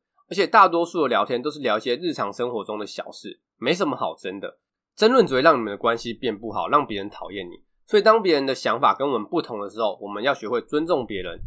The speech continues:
接纳不同的想法，才能避免跟别人争论哦。好，那分享完一些常用的说话技巧之后，接下来就要跟大家分享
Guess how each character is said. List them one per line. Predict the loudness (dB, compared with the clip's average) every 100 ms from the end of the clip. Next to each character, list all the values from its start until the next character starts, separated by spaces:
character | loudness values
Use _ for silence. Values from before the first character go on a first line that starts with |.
| -12
接 | -2 2
纳 | 2
不 | 2 -2
同 | -6
的 | -6
想 | -6 -4
法， | -4 -4 _ _
才 | -6 -4
能 | -4
避 | -4 -4
免 | -4 -6
跟 | -8
别 | -8
人 | -10 -12
争 | -14 -12
论 | -12
哦。 | -14 -18 _ _
好， | 2 4
那 | 6
分 | 4 4
享 | 4
完 | 4 4
一 |
些 | 2 0
常 | 0 -2
用 | -2
的 | -2
说 | -4 -2
话 | 0
技 | -2 -4
巧 | -8
之 | -8 -6
后， | -6 -6 -6
接 | -4
下 | 0 0
来 | 0
就 | 0 -2
要 |
跟 | -2 -4
大 | -4
家 | -4
分 | -6 -8
享 | -8